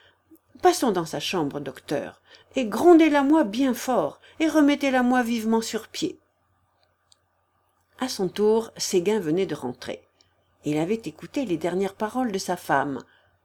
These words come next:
Il se contenta de donner une poignée de main silencieuse à Boutan que celle-ci emmenait.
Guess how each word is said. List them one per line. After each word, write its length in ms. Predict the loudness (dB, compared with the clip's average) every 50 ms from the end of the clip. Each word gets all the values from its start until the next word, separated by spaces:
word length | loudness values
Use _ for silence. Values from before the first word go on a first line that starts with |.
| _ _ -10
Il 80 | -8 -8
se 160 | -6 -8 -8
contenta 600 | -6 -4 -4 -2 -2 -2 -2 -2 -2 -2 -2 -2
de 120 | 0 -2 -2
donner 380 | 0 0 0 0 0 -2 -2 -4
une 160 | -4 -6 -6
poignée 380 | -6 -6 -6 -4 -2 0 -2 -2
de 140 | -2 -2 -2
main 200 | -2 -2 -2 -4
silencieuse 800 | -6 -8 -10 -6 -6 -6 -6 -6 -8 -6 -4 -4 -4 -4 -4
à 80 | -8 -12
Boutan 480 | -12 -12 -14 -8 -2 0 0 0 -2 -4 -14 -20 -20 _ _ -6
que 100 | -4 -4
celle-ci 440 | -2 0 -2 -2 -2 -6 -6 -4 -2
emmenait. 480 | -2 0 -2 -2 -2 -2 -4 -6 -6